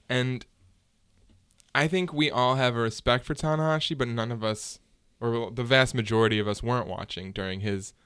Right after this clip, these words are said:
like, solid years. We saw that Okada and Tanahashi feud, uh, but we didn't really see anything before that made him, he was always the ace. He was the John Cena of New Japan when we started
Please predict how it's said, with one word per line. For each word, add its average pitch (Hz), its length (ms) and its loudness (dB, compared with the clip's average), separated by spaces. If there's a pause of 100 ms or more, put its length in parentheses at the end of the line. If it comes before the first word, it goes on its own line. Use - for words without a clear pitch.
(200)
like, - 120 -12
solid 95 400 0
years. 95 200 -4
We 113 80 0
saw 110 260 4
that 104 160 0
Okada 104 540 0
and 98 140 -4
Tanahashi 98 640 -2
feud, 98 400 -4 (500)
uh, 98 220 -2
but 117 140 4
we 143 100 4
didn't 185 160 2
really 160 140 0
see 131 480 0 (120)
anything 113 380 0
before 113 320 0
that 107 160 0
made 107 320 4
him, 101 220 -2
he 135 120 0
was 123 120 2
always 120 340 2
the 113 180 -4
ace. - 300 -2
He 123 100 -2
was 127 120 2
the 139 80 -2
John 135 260 2
Cena 123 380 0
of 107 160 -2
New 113 100 0
Japan 104 520 -2
when 104 180 -2
we 101 160 -4
started - 460 -6